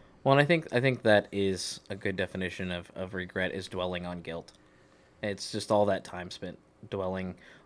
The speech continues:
on guilt is, is the regret of things. Because, I, I mean,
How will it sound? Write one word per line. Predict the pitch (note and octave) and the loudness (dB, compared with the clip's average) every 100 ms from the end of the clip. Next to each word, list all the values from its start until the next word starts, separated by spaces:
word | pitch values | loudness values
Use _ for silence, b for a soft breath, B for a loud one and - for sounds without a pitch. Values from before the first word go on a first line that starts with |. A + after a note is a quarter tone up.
| - | -12
on | F#2 | -12
guilt | E2+ E2+ E2+ - | -8 -8 -8 -12
is, | F2+ - - | -14 -14 -6
is | G#2 F#2+ | -4 -4
the | - F2 | -8 -10
regret | F2 E2 E2 F2 E2 - - - _ | -10 -10 -10 -10 -10 -14 -20 -20 _
of | F#2 | -18
things. | - - F2 - | -12 -12 -12 -10
Because, | G#2 A2 G#2 B B B B B | -6 -4 -6 B B B B B
I, | C3+ - | 6 6
I | A#2+ | 4
mean, | A#2+ A2 G2 | 4 4 2